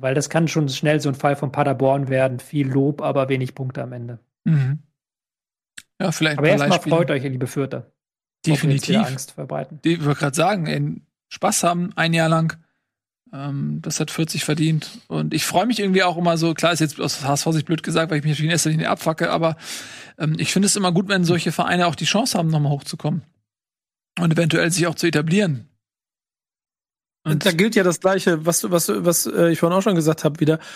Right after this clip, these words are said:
Speaker 3: dass auch da man ehrlicherweise sagen muss, wenn die besser arbeiten, dann haben sie es auch verdient, sportlich da zu stehen. Das ist halt die Romantik, die immer so ein bisschen
Speaker 2: Ja.
Speaker 3: reinknolzt.
Speaker 2: Ja, und
Speaker 3: Aber
Speaker 2: das ist, das ist jetzt nicht immer dieselben, also es könnte ja theoretisch auch einen Pool aus, äh, einundzwanzig Mannschaften geben,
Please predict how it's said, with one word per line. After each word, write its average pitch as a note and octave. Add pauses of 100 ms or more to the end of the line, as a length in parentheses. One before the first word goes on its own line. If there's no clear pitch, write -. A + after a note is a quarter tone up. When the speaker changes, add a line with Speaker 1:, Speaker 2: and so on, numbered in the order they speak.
(160)
Speaker 3:
dass D#3+
auch D#3
da E3
man F3
ehrlicherweise D#3+
sagen D3+
muss, D#3+
wenn E3
die D#3+
besser D#3
arbeiten, D#3
dann D3
haben D#3
sie D3+
es D3
auch D3
verdient, D3
sportlich D#3
da D3
zu -
stehen. F#3
Das C3+
ist D3+
halt D3+
die E3
Romantik, E3
die E3
immer C#3
so C3
ein C3+
bisschen B2
Speaker 2:
Ja. D#3 (540)
Speaker 3:
reinknolzt. C#3 (100)
Speaker 2:
Ja, F3+
und F3
Speaker 3:
Aber D#3
Speaker 2:
das -
ist, - (280)
das D3
ist C#3+
jetzt F3+
nicht F3+
immer F3+
dieselben, E3+
also D#3+
es B2+
könnte F3+
ja D#3+
theoretisch E3+
auch F3+
einen D#3
Pool G3 (360)
aus, D#3+
äh, E3
einundzwanzig E3+ (300)
Mannschaften G3
geben, G3+